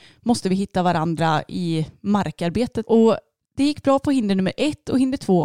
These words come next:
och hinder nummer tre. Och mellan hinder nummer två och tre så var jag tvungen att rida på lite för att vi skulle få de sex galoppsprången som var planerat.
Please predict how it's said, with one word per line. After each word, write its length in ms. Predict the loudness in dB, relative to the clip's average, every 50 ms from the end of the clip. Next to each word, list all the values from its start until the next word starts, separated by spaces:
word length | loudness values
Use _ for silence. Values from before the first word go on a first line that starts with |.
| 0 0
och 180 | 0 0 0
hinder 220 | 0 -4 -6 -6 -4
nummer 180 | -4 -4 -4
tre. 360 | -4 -6 -8 -8 -6 -6 -6 -6 _ -16 -20 -20 -20 _
Och 340 | _ 0 2 4 4 2 0 _
mellan 340 | -2 0 0 0 0 0 0
hinder 200 | 0 0 0 0
nummer 160 | 0 0 -2
två 140 | -4 -4 -4 -4
och 80 | -4
tre 260 | -4 -6 -4 -4 -4
så 100 | -4 -2
var 80 | -2 -2
jag 60 | -2 -2
tvungen 240 | -2 -4 -2 -2
att 60 | -2 -2
rida 160 | -2 -4 -4
på 300 | -2 0 0 2 2 2
lite 280 | 0 -2 -4 -6 -6
för 100 | -6 -6
att 120 | -6 -6 -6
vi 60 | -8
skulle 240 | -6 -6 -6 -8 -8
få 260 | -4 -2 0 0 2
de 180 | 2 0 -2 -2
sex 300 | -6 -8 -10 -10 -10 -8
galoppsprången 520 | -6 -6 -6 -8 -8 -6 -6 -4 -4 -4
som 160 | -4 -4 -4
var 100 | -4 -4
planerat. 640 | -4 -4 -4 -2 -2 -2 0 -2 -2 -4 -6 -12